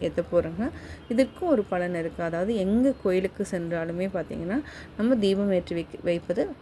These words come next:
வழக்கம். அதுல வந்து என்னன்னா, இங்க பதினோரு தீபம், இருபத்தி ஒரு தீபம், இந்த மாதிரி நிறையா விஷயங்கள் சொல்றாங்க. தீபம் ஏற்றி வைக்கக்கூடிய இடம் வந்து இதுதாங்க.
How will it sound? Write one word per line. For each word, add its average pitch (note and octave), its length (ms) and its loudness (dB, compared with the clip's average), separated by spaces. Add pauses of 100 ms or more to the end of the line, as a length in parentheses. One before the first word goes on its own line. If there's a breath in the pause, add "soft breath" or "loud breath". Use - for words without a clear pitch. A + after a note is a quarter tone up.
வழக்கம். F3 420 0 (400 loud breath)
அதுல C#4+ 300 6
வந்து C4+ 200 4
என்னன்னா, A3+ 240 0
இங்க A#3 160 0
பதினோரு F#3+ 500 0
தீபம், F3 300 -4
இருபத்தி F3+ 340 2
ஒரு E3+ 140 4
தீபம், E3 240 -4
இந்த F#3 140 -2
மாதிரி F#3+ 320 2
நிறையா F3+ 100 4
விஷயங்கள் F3+ 460 0
சொல்றாங்க. E3+ 420 0 (400 loud breath)
தீபம் C#4 340 8
ஏற்றி G#3 240 0
வைக்கக்கூடிய F#3+ 480 0
இடம் F#3 260 2
வந்து F3+ 200 -4
இதுதாங்க. D#3+ 540 0